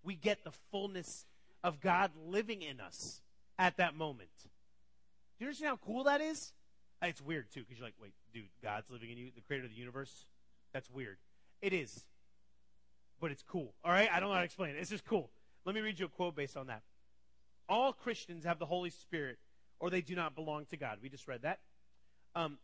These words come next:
nowhere in Scripture do we find a clearer indication that the Spirit enters a person's life at the moment of conversion. If the Spirit needed to wait for some subsequent commitment to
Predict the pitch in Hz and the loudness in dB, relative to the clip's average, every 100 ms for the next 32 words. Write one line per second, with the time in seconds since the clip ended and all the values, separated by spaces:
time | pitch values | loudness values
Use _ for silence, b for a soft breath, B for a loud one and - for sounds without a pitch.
0 | - - - - - - - - - - | -20 -20 -20 -20 -20 -20 -20 -20 -20 -20
1 | - 156 175 208 254 262 226 - - 185 | -16 -4 2 4 4 4 2 -4 -6 -6
2 | - 156 135 147 143 170 160 147 - - | -6 -12 -10 -10 -6 -4 -4 -4 -12 -14
3 | - 180 196 202 165 147 - 139 - 117 | -8 -4 -2 -4 -8 -10 -8 -10 -10 -16
4 | 117 127 - - 165 170 175 151 131 131 | -16 -16 -20 -12 -6 -4 -4 -8 -10 -12
5 | 117 - 151 160 139 120 - 139 131 135 | -14 -10 -10 -10 -6 -6 -6 -8 -8 -6
6 | 131 139 147 131 - 117 107 113 104 101 | -8 -8 -10 -14 -14 -14 -12 -14 -14 -20
7 | - - - b b b 214 196 185 - | -20 -20 -20 b b b -2 -2 -4 -10
8 | - 233 247 247 196 196 185 180 143 156 | -6 0 0 0 -4 -6 -6 -8 -4 0
9 | 175 - 170 156 - 175 175 - 170 170 | 0 -2 -12 -10 -6 -6 -8 -6 -6 -6
10 | - - 180 - 139 139 160 160 | -10 -10 -10 -10 -12 -12 -12 -14